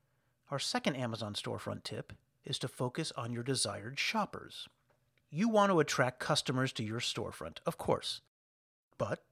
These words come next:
some customers can be more helpful to your business than others, and that's who you want to cater to. Flanagan says,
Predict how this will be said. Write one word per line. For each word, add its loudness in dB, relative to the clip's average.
some 0
customers -4
can -2
be 0
more 4
helpful 4
to -6
your -2
business -6
than -6
others, -6
and -10
that's -2
who 2
you 2
want -4
to -6
cater -2
to. -12
Flanagan 2
says, -2